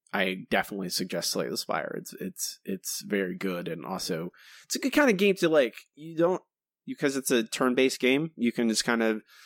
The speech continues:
have something else on your second screen and be playing and watch that, or, you know, it's kind of chill kind of a time. It's a good game though. I'm also would, I, I've been writing a lot, so there's that.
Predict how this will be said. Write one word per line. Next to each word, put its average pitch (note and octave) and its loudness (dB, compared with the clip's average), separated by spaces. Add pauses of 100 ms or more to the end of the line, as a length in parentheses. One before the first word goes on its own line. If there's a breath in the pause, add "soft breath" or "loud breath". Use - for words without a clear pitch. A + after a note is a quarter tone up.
(400 soft breath)
have A#2+ 2
something A#2 0
else A2+ -2
on B2 2
your A#2 0
second B2+ -2
screen B2 0
and A2 0
be G#2+ 2
playing A2 0
and G#2 -2
watch G#2 0
that, A2+ 2
or, F#2+ -4 (400 soft breath)
you B2 -2
know, A2 2
it's G#2+ 0
kind B2+ 0
of G#2 -8
chill A2 0 (160)
kind A2 0
of G#2 -2
a G#2+ 0 (300)
time. A#2 0 (640)
It's - -10
a - -8
good - -2
game A#2+ 2
though. D#2+ -6 (460)
I'm A#2 2
also A2 2 (460 soft breath)
would, G2+ 0 (320)
I, G2 0 (220)
I've G2 -2
been G2+ -6 (440)
writing F2 0 (680)
a G2 -2
lot, D#2+ -2 (140)
so D2+ -4 (440)
there's F2+ -2
that. - -8